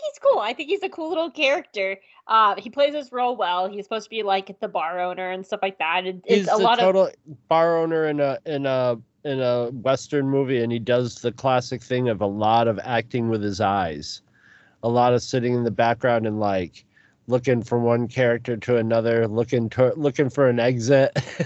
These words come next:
Speaker 2: <laughs> looking down beneath the bar. He, he, it's just classic.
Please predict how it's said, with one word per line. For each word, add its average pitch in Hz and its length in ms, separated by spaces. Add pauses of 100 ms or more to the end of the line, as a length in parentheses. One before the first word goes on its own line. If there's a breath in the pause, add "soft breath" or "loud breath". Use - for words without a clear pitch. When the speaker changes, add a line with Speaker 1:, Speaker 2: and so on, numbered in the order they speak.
(160)
Speaker 2:
<laughs> - 400
looking 202 400
down 165 280
beneath 147 340
the 139 80
bar. 135 480 (440 soft breath)
He, 139 280
he, 156 100
it's 135 340
just 143 240
classic. 123 680